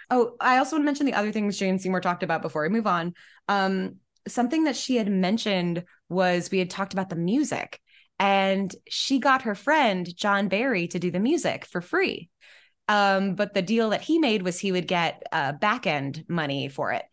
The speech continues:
So he did the project for free, uh, but he got residuals once it came out. And at first, that wasn't such a great deal because this movie was a flop when it originally came out. And they think that was partly due to poor reception by critics, which I'm like, of course, like, cis, straight,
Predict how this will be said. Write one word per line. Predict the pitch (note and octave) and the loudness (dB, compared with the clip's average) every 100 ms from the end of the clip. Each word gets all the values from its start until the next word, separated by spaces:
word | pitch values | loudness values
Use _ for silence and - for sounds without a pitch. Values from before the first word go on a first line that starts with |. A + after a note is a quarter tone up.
| - - | -20 -12
So | - - F#3+ F3+ F3+ F3 - _ - | -4 2 2 4 2 0 -4 _ -10
he | G3+ | -4
did | F#3 G3 | -2 0
the | |
project | A3+ A#3+ B3 A#3 | 0 0 0 -2
for | A3+ | -4
free, | A3+ F#3+ E3+ E3 F3 - _ - | -2 -2 0 -2 -6 -14 _ 0
uh, | F3+ E3+ E3+ E3+ | 2 4 2 0
but | D#3 A#3+ F3+ D3+ - _ - | 2 2 2 -2 -8 _ -18
he | F3 G3 | -10 -4
got | F#3+ F3+ E3+ | 0 0 0
residuals | F3+ F3 B3+ A#3 D3+ A2+ - | -2 -4 -2 -2 -4 -6 -6
once | E3 D#3+ | -4 -4
it | F3 | -4
came | F#3 F#3 | -2 0
out. | A3+ E3 | 2 0
And | - F3+ | -2 -4
at | - | -2
first, | D#4 D#4+ A3+ | -2 0 0
that | - | 0
wasn't | F#3+ F3 | 0 -2
such | E3+ F3 | -4 -4
a | |
great | E3+ D#3+ | -4 -2
deal | G3 E3+ | -2 -2
because | C#3 D3 C#3+ | -4 -6 -6
this | E3 - | -6 -4
movie | G3 G#3+ G3+ G3 | -2 0 -2 -2
was | D#3+ D3+ | -4 -6
a | |
flop | C#3 G#3 B3+ D4 | -6 -2 -2 0
when | G3 | -2
it | D#3+ | -2
originally | D#3 C3+ D3+ D3+ | -2 -4 -6 -6
came | D#3 C#3+ | -4 -2
out. | C#3 C#3 - - - _ - | -2 -4 -8 -20 -20 _ -2
And | F#3+ F#3+ | 0 2
they | F#3+ | 0
think | F#3+ A#3 | -2 -2
that | A#3 G3 | -2 -2
was | F#3 | -4
partly | - G#3+ A#3+ | -4 -4 -2
due | G#3 G#3 | -2 -2
to | G3 F3+ E3 | -4 -4 -4
poor | C#3 G3 | -4 -4
reception | F#3+ F#3 F3 - | -2 -4 -6 -4
by | E3+ | -4
critics, | D3+ F3 D#3+ G#3 | -4 -4 -4 -4
which | F#3 G3 | -4 -2
I'm | F#3+ | -2
like, | F3+ | -2
of | G3 | -4
course, | - G3+ F3+ - | -2 -2 -2 -2
like, | E3+ D3+ | -4 -4
cis, | - - F#3 - | -6 -4 -4 -4
straight, | - F3+ E3 D3+ | -2 0 0 -2